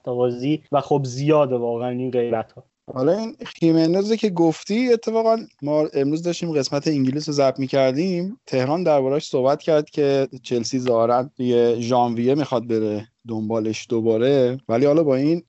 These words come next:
Speaker 2: اه، وضع مصدومیت که تو داری درباره‌اش صحبت می‌کنی، پس، اه، اونقدر از مشکلات چلسی هم ظاهراً نمی‌تونه حل بکنه. جالب بود، نمی‌دونستم.
Speaker 1: حالا شاید یه تیم پزشکی بهتر، یک، اه، تفاوت بتونه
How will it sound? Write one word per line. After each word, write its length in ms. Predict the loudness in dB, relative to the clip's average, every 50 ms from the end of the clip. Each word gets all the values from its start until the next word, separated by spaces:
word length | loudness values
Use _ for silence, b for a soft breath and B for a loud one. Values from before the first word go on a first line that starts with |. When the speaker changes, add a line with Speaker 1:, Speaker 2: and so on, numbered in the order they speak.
| _
Speaker 2:
اه، 100 | -4 -2
وضع 560 | -2 0 -2 -4 -2 0 2 2 2 2 0 -2
مصدومیت 640 | 0 0 -2 -2 -4 -6 -6 -6 -4 -4 -4 -4
که 100 | -4 -4
تو 180 | 0 0 2 4
داری 240 | 4 4 2 2
درباره‌اش 540 | 0 2 2 2 2 2 2 2 0 -2 -4
صحبت 380 | -2 0 2 2 2 2 0 -2
می‌کنی، 800 | -8 -10 -8 -6 -4 -2 0 2 2 2 2 0 0 -2 -6 -10 _
پس، 360 | -8 -8 -8 -8 -10 -12 -12 -8
اه، 80 | -4 -4 -2 -2 -2 -4 -6 -10 -12 -18 _ _ -6
اونقدر 260 | -2 0 2 2 2
از 160 | 2 2 0
مشکلات 640 | -4 -4 -6 -6 -4 -4 -2 -2 -2 -2 -4 -6 -6 -8 _ _
چلسی 360 | -14 -10 -10 -10 -8 -6 -4
هم 120 | -4 -2 0
ظاهراً 240 | 2 2 2 4 2
نمی‌تونه 360 | 2 0 -2 -4 -6 -10 -10
حل 200 | -8 -6 -6 -6
بکنه. 360 | -6 -8 -10 -10 -14 -14 -14 -16 _ _
جالب 340 | 0 2 4 4 2 2 0
بود، 280 | -6 -14 -16 _ -20 -20 -18 _
نمی‌دونستم. 560 | -10 -8 -8 -8 -10 -10 -10 -12 -14 -16 -18 _
Speaker 1:
حالا 360 | -4 -2 0 0 -2 -2 -4 -8 -12 -16 _
شاید 540 | -18 -14 -4 -2 0 2 2 2 2 2 0 -2 _
یه 520 | -14 -12 -6 -2 2 4 4 4 2 0 -4 _ _ _
تیم 300 | -8 -4 -4 -2 -2 -2
پزشکی 600 | -2 -2 -2 0 -2 -2 -4 -6 -8 -6 -6 -2
بهتر، 460 | -2 -2 -2 -2 -2 0 0 0 2
یک، 720 | 2 2 2 2 0 -2 _ _ -6 -6 -4 -8 -8 -4
اه، 400 | 0 2 4 4 4 4 4 2 0 -4 -10 _
تفاوت 760 | -8 -6 -6 -6 -4 0 2 2 2 2 0 -2 -4 -4 -4
بتونه 720 | -4 -4 -4 -6 _ -16 -8 -6 -4 -2 -2 -2 -2 -4